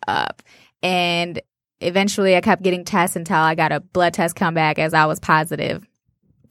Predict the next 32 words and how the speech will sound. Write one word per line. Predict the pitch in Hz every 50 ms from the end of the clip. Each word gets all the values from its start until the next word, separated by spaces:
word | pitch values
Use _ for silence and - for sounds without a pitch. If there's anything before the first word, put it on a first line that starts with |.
| - - - - -
for | - 208 185 180 175
pregnancy. | - - 165 151 165 - - - - -
So | - -
I | -
was | 202 -
six | - 170 - -
weeks | 147 - -
pregnant | - - 170 - - -
at | - -
that | - - -
point. | - - - - - - _ _ - - - - - _ _ _ _ _ _ _ _ _ _ _ _ _
And | - 226 233 233 233 226 233 226 233 240 233 262 262 - - - - - - - - - -
a | 190
lot | 185 208 226 240 254 254
of | 277 -
people | - - 269 277 277
ask, | - - 233 233 226 233 - -
like, | 220 208 202 202
"So | - - - 214 208 208
what | 202 208 226 269 302
was | 339 349
that | - 330 320 302
like? | 311 330 330 302 247
How | 226 233 254
did | 277 285 247
you | 285 269
tell | - 302 285 285
your | 285 285 277 277
mom? | 269 262 277 277 269 262 247 220
Blah, | 202 220 226
blah, | 240 240 240
blah." | 247 240 208